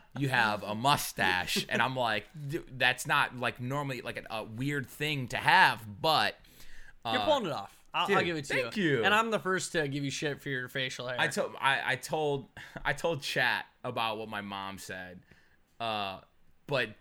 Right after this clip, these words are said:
Speaker 1: she was creeping on, on Instagram or my, or my Twitch channel, and literally, like, fir-, she texted me immediately.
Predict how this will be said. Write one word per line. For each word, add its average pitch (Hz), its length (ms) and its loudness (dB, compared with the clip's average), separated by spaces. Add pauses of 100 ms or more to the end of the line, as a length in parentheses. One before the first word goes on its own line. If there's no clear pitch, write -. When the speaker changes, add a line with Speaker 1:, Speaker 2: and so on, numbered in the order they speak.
Speaker 1:
she 139 340 -4
was 127 180 -4
creeping 139 380 -4
on, 127 160 -4
on 120 200 -4
Instagram 120 600 -4
or 113 140 -2
my, 107 100 -8
or 113 180 -4
my 110 120 -4
Twitch 110 320 -6
channel, 107 320 -2
and 113 380 -6
literally, 113 380 -2
like, 104 320 -6
fir-, 123 140 -6
she 131 140 -8
texted 113 340 -4
me 113 80 -8
immediately. 104 720 -6